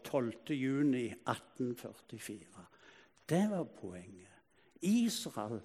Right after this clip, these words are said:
det er altså folket, det jødiske folket. Det er ikke staten Israel det handler om.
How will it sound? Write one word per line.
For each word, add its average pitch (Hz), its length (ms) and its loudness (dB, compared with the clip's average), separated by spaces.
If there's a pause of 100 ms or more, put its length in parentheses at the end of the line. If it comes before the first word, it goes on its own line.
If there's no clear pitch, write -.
(720)
det 160 160 6
er 170 100 4
altså 151 320 -2
folket, - 720 -6 (200)
det 135 120 -4
jødiske 147 720 -4
folket. - 560 -14 (560)
Det 135 140 -8
er - 20 -10
ikke - 160 -6
staten 135 720 -6
Israel 147 640 -6 (300)
det - 120 -14
handler - 380 -20
om. - 100 -20